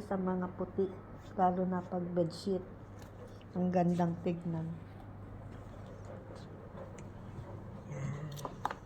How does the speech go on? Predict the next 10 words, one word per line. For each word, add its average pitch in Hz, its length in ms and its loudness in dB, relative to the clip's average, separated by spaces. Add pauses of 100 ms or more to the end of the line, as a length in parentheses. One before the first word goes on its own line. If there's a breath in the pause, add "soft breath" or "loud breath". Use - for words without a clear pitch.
(1200)
Ito 190 320 2
ang 180 160 0 (240)
aking 180 240 -2 (160)
drawer. 214 720 0 (1400)
Sari-sari. 196 1120 2 (1600)
Yan, 160 160 -4 (160)
guys. 175 560 0 (160)
Meron 208 400 2
pa 185 240 6
akong 190 320 0